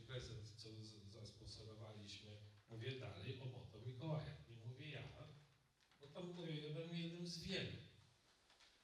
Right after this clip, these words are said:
E, wyobraźcie sobie te dzieciaki czekające w oknie. E, nawet już pomijając dziewczyny, które tam, powiedzmy, między piętnaście a dwadzieścia lat, no to,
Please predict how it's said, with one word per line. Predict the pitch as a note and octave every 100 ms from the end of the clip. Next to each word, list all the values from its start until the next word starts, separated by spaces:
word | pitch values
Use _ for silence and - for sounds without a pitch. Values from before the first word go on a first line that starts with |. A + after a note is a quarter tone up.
| - -
E, | A#2+ B2 B2+ B2 B2 - - - - - - - - - - - -
wyobraźcie | C#3 D3+ D3+ F3 E3+ D#3+
sobie | - - - D#3+ D3+ - - - - - - - - - - - - - -
te | -
dzieciaki | - - - - - -
czekające | - B2+ C#3+ C3+ C3+ - A#2+
w | - -
oknie. | - - - - - - - - - - - - - - - - - - - - -
E, | - - - A#2
nawet | C3+ D#3 E3 E3 - -
już | C#3 -
pomijając | - A2+ B2 C3+ C3+ A2+ - G#2
dziewczyny, | A#2 A2 - A#2+ - -
które | - -
tam, | - -
powiedzmy, | G#2 G2 F#2+
między | G2 F#2+ -
piętnaście | - F#2+ - G#2 - G2+ F#2+ -
a |
dwadzieścia | - G2 F#2+ G#2 - G2
lat, | F#2+ G2 -
no | -
to, | -